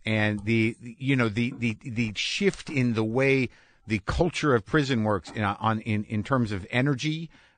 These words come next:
when you enter that building, the sort of electricity of it is completely, uh, was overwhelming and disturbing to me.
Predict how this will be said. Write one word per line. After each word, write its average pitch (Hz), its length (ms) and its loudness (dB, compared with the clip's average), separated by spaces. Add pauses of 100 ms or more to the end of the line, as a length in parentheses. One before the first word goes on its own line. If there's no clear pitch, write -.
when 117 160 4
you 123 140 2
enter 131 320 0
that 120 240 4
building, 139 500 -2 (240)
the 107 80 -2
sort 127 240 -2
of 107 80 -4
electricity 143 800 0
of 151 140 4
it 170 180 -6 (180)
is 110 180 -2
completely, 143 840 2 (280)
uh, 120 300 -4 (160)
was 120 400 -4 (380)
overwhelming 143 920 4
and 107 400 -2
disturbing 107 640 0
to 92 100 -8
me. 80 280 -10